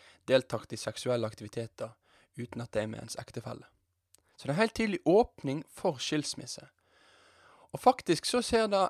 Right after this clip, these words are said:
ut som at jødedommen også senere i enda større grad vil,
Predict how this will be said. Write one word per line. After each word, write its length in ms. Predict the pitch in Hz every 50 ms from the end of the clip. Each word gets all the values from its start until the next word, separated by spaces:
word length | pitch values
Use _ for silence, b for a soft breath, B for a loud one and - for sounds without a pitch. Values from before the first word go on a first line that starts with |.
| - -
ut 220 | 262 262 247 -
som 180 | - - 165 160
at 300 | 151 151 - _ - - _ _ _ _ _ -
jødedommen 840 | 147 143 135 151 165 185 214 240 233 - 262 - 175 139 139 143 175
også 380 | 214 214 165 - - - - 170
senere 460 | 180 214 233 233 220 175 131 131 123
i 80 | 107 - _ - 185
enda 360 | 220 233 240 233 208 147 139 -
større 380 | - - - 190 180 160 151 143
grad 460 | 170 185 190 165 131 120 110 - B B B B B B B B B B B B B B B _ - -
vil, 360 | 143 151 151 143 139 -